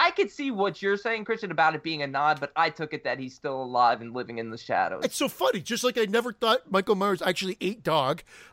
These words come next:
Speaker 2: I never thought <laughs> Evil Ed lived at the end. I thought it was just,
Speaker 1: Yeah.
Speaker 2: uh,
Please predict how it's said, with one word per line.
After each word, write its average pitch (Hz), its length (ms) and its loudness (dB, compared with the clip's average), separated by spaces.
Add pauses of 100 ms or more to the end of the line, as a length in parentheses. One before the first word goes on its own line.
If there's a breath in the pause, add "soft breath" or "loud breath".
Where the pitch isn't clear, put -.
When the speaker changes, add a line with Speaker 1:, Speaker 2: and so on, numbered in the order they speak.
(100)
Speaker 2:
I 233 140 8
never 220 260 8
thought 240 400 6 (400)
<laughs> - 400 0
Evil 226 400 10
Ed 220 100 10
lived 240 300 2
at 156 80 -2
the 151 140 -4
end. 139 100 0
I 190 100 4
thought 240 180 2
it 247 60 -4
was 220 140 -6
just, 226 220 2
Speaker 1:
Yeah. 190 140 4
Speaker 2:
uh, 202 120 6